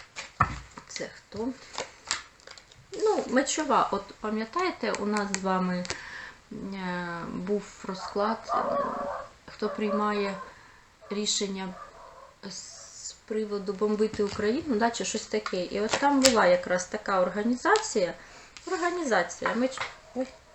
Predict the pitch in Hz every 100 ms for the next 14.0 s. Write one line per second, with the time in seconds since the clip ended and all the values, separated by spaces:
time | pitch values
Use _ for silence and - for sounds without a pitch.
0 | - - - 214 - 262 285 254 220 233
1 | 220 190 - - - 170 180 220 226 -
2 | - - 170 - - - - - - -
3 | - - - - - - - - - -
4 | - - - - - - - - - -
5 | - - - - 196 240 - 247 185 175
6 | 180 202 214 262 320 - 202 - 214 220
7 | 220 202 196 180 180 175 156 147 - 151
8 | - - - - - - - - - -
9 | - - - - - - - 339 370 -
10 | 294 269 202 - - 175 - - 294 294
11 | 254 - 165 - 254 254 233 214 220 -
12 | 190 262 - - 190 214 196 190 180 -
13 | 180 180 180 175 170 - 180 247 - 165